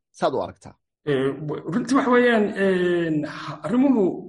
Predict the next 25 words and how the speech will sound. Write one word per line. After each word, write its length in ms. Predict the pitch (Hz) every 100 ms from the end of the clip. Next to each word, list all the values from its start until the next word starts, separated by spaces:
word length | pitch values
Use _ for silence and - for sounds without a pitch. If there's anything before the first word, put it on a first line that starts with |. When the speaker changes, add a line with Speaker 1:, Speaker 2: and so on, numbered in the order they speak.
| 156
Speaker 2:
dee 140 | 165 208
intaan 320 | 240 208 196
dambe 300 | 165 165 196
May 300 | 190 220 165 -
fasaxii 420 | 214 - 180 185
golaha 360 | 156 175 151 98 -
intii 260 | - 190 165
aanu 160 | 143
ka 100 | -
soo 140 | 180 180
noqon 380 | 143 143 175
bay 100 | 143
hawsha 360 | 117 151 - 113
xooggeeda, 600 | - 170 139 123 101 82 - 82
muxuu 240 | 92 - 147
ahaayey, 220 | 113 104
koramka 400 | - 151 123 - 95
iyo 180 | 98 95 - _ _ _ _ -
farsamooyinkiisu 800 | 151 127 151 165 147 139 - -
runtii 300 | 143 131 127
ay 300 | - 98 95
maaragtay 560 | 123 110 110 120 107
habsankaas 560 | 92 - - 107 101 -
u 100 | 85
yimi. 280 | 101 117